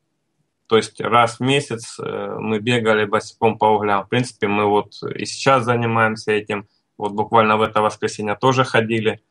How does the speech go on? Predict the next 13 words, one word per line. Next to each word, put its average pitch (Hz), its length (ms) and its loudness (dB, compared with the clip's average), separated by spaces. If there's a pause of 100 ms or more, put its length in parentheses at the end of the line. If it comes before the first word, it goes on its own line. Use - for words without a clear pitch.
(420)
Вот, 104 360 0
зимой 123 360 4
бегаем 110 440 2
по 110 140 2
снегу, 110 420 -2
по 107 140 0 (120)
углям. 131 500 4 (560)
Несколько 120 540 2
раз 120 320 2
я 110 180 0
купался 110 840 0
в - 140 -20
проруби, 117 600 0